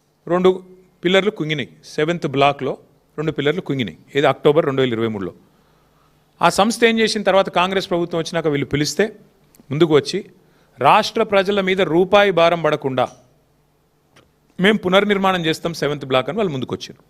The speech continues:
ఈయన కోపం అది. మేడిగడ్డ కొట్టుకపోవాలని నేను చూస్తుంటే,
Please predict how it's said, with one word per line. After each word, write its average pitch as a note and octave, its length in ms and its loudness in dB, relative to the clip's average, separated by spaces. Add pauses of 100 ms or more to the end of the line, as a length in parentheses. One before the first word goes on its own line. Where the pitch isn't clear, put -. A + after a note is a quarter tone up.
(840)
ఈయన D#3+ 120 4
కోపం D3+ 320 4
అది. G#2 180 -8 (1000)
మేడిగడ్డ G#3 460 2
కొట్టుకపోవాలని F#3+ 640 0
నేను E3+ 200 -2
చూస్తుంటే, C3 560 -6